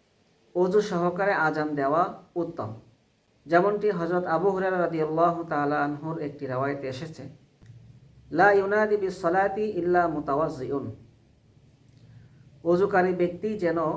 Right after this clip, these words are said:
আজান দেয়। এই হাদিসটি তিরমিজি শরীফের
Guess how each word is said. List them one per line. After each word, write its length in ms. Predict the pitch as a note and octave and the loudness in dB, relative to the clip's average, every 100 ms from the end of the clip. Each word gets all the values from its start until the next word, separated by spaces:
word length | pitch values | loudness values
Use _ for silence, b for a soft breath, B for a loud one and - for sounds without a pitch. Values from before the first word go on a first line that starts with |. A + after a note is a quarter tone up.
| A3 - - _ | -6 -16 -20 _
আজান 380 | - C#3+ C#3 B2 | -4 -2 -2 -4
দেয়। 200 | A#2 F2 - - - - - - - - - - | -6 -8 -12 -20 -20 -20 -20 -20 -20 -20 -20 -8
এই 60 | F3 | -4
হাদিসটি 640 | E3+ E3+ F3+ F3 F3+ F3 - - b b b b _ - | -2 -2 -4 -4 -4 -6 -10 -20 b b b b _ -2
তিরমিজি 380 | F3+ F#3+ G3+ G#3+ | 0 0 0 -2
শরীফের 520 | F#3+ F#3 F3+ G3 | 0 -2 -2 -2